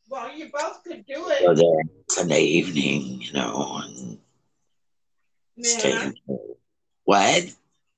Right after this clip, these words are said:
Speaker 1: You both could take turns taking care of Mom. You know?
Speaker 2: What do you mean?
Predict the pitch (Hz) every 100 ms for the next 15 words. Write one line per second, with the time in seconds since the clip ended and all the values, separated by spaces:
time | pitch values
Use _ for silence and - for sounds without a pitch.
0 | _ 233 240 254 285 320 330 269 - 269
1 | 269 - 269 302 330 - - 254 233 233
2 | 233 240 214 190 180 175 165 208 226 _
3 | _ _ _ _ _ _ _ _ _ _
4 | _ _ _ _ _ _ _ _ _ _
5 | _ _ _ _ _ _ _ 196 202 214
6 | 226 277 - _ _ _ _ _ _ _
7 | - 147 156 165 175 180 123 92